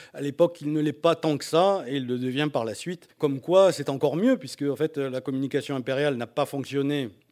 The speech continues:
pas vraiment autour de ce tableau en dix-huit cent huit, elle fonctionne aujourd'hui parce que, enfin, combien de représentations vous avez vues avec ce tableau ? On les compte par milliers, hein. Or, vous avez une image de propagande de, sous les yeux,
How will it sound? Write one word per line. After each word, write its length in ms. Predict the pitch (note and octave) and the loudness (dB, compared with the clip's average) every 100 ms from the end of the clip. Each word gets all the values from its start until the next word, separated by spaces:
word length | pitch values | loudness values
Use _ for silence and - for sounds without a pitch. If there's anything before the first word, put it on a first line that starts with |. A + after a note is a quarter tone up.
| _ | _
pas 100 | C3 | -6
vraiment 400 | A2 C3 C#3+ C3+ - - - - | -4 -2 -2 -4 -8 -20 -20 -12
autour 380 | C3 C3+ C#3+ D3 | -6 -4 0 0
de 80 | C3 | 0
ce 120 | C3+ | -4
tableau 600 | B2+ B2+ C3+ D3+ D3 B2+ | -2 -2 2 4 4 2
en 160 | A2 A#2 | 0 -4
dix-huit 300 | A#2+ A#2 B2 | -6 -10 -6
cent 180 | C3+ | -2
huit, 360 | C3 G#3 A#3+ - | 2 4 4 0
elle 160 | C#3+ C3+ | -2 -2
fonctionne 380 | C3+ C3+ D3+ | -6 -4 0
aujourd'hui 540 | D#3+ D#3+ C3 C3+ A3+ A3+ - - - | 4 4 4 2 0 -2 -10 -20 -8
parce 320 | B2 B2+ - | -6 -6 -8
que, 360 | - C3+ D3 A#2+ | -4 0 0 0
enfin, 280 | G#2 A2+ G#2+ | -4 -10 -12
combien 400 | - C#3+ C#3+ D#3 | -8 -4 0 2
de 60 | D3+ | 2
représentations 680 | A2+ A#2 A2+ A#2 A#2+ - D#3 | -2 -4 -8 -8 -8 -4 -2
vous 120 | C3 | -2
avez 160 | A2 A2 | -4 -4
vues 80 | C3+ | -4
avec 120 | A2+ | -4
ce 100 | A2+ | -8
tableau ? 380 | A#2+ D3 F3+ A2+ - - - | -6 -2 -2 -2 -10 -20 -14
On 60 | |
les 100 | A2 | -12
compte 220 | A#2+ B2+ A2 | -8 -8 -6
par 140 | A2+ | -4
milliers, 380 | B2 F3+ F#3 A#2 | -2 0 0 0
hein. 200 | C3 E3 - - - - - | -2 -6 -8 -20 -20 -20 0
Or, 300 | E3+ C#3+ B2+ | 0 0 -6
vous 160 | B2+ | -6
avez 160 | B2 D3+ | -2 0
une 140 | E3+ | 0
image 280 | A#2+ D3 C3+ | 0 -2 -2
de 60 | B2 | -4
propagande 540 | C3 D#3 D#3+ B2 A2 - _ _ A#2 | -2 0 0 -2 -10 -20 _ _ -14
de, 140 | A#2 | -14
sous 180 | G#2+ - | -12 -8
les 200 | C3+ C3+ | -8 -4
yeux, 140 | B2 | -6